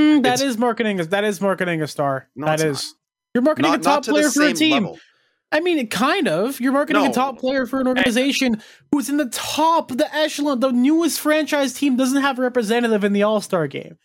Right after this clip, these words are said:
Speaker 1: That's
Speaker 2: Jared
Speaker 1: kind of a smack in the
Speaker 2: McCann.
Speaker 1: face of Seattle.
Speaker 2: Jared McCann versus Erik Karlsson. Come on.
Speaker 3: You're,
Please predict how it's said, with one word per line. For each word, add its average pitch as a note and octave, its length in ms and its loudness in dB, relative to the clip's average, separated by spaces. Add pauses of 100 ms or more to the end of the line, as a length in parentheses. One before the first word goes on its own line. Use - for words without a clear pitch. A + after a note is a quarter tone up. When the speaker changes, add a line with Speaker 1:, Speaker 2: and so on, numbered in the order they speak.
(100)
Speaker 1:
That's B2 100 -2
Speaker 2:
Jared F#3+ 140 2
Speaker 1:
kind D#4 160 2
of G#3+ 60 2
a F#3+ 40 -2
smack C4 240 0
in E3 180 0
the B3 60 -4
Speaker 2:
McCann. - 40 -2
Speaker 1:
face G3 100 -6
of G3 80 -4
Seattle. F#3+ 500 -6 (180)
Speaker 2:
Jared G#3 360 0
McCann E3+ 480 -4
versus C#3+ 280 -6
Erik C#3 300 -4
Karlsson. A#2 580 -4 (520)
Come C#3+ 180 -6
on. A#2+ 60 -2
Speaker 3:
You're, B2+ 200 0